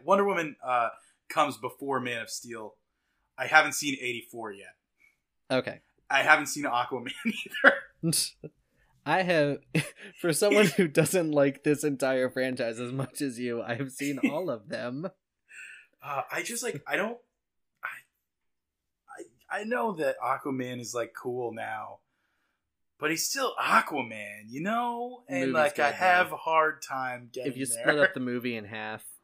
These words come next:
Speaker 2: it's a lot of fun. Anyway, uh, do you want, uh, from top to bottom,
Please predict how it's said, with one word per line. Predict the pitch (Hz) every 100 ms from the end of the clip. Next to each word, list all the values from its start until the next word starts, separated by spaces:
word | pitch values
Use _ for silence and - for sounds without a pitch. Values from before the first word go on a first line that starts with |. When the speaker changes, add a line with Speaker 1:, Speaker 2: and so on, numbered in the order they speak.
| _ 131
Speaker 2:
it's | 120 113 -
a |
lot | 104 98
of | 101
fun. | - 107 98 98 - _ _ _ _ _ _ _ _ _ _ _ _ _ _ _ -
Anyway, | 120 117 110 107 107 - _ _ _ _ -
uh, | 117 107 107 104 - _ _ _ 135
do | 135
you |
want, | 123 - _
uh, | 123 117 117
from | 113 131 120 120
top | - 143 143
to | 127
bottom, | 120 123 127 123